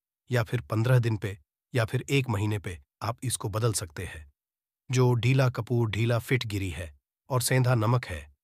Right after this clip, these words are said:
इन दोनों को बहते हुए जल में डाल दीजिए। यदि आपके आसपास, यदि फ्लैट में आप रहते हैं, शहरों में रहते हैं, तो बहते जल की सुविधा तो उपलब्ध नहीं होगी। तो आप इसे क्या कीजिए,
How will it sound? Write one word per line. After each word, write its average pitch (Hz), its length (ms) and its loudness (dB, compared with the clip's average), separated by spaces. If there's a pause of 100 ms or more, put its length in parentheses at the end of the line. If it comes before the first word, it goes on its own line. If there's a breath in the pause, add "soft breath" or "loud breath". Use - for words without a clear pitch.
(300)
इन 139 160 4
दोनों 120 260 4
को 117 120 -4
बहते 98 380 -2
हुए 110 200 0
जल 101 180 -2
में 104 140 -2
डाल 87 180 -6
दीजिए। 82 440 -10 (760)
यदि 127 240 4
आपके 120 340 4
आसपास, 117 600 0 (360)
यदि 117 160 2
फ्लैट 135 400 0
में 127 80 4
आप 110 200 0
रहते 113 280 0
हैं, 95 260 -4 (560)
शहरों 127 400 6
में 117 140 4
रहते 101 320 -2
हैं, 85 260 -8 (360)
तो 131 80 -2
बहते 127 380 2
जल 120 180 2
की 123 140 -2
सुविधा 120 360 0
तो 127 140 0
उपलब्ध 110 360 0
नहीं 101 340 2
होगी। 82 360 -8 (760)
तो 131 80 2
आप 131 300 4
इसे 127 200 -2
क्या 123 200 0
कीजिए, 85 500 -6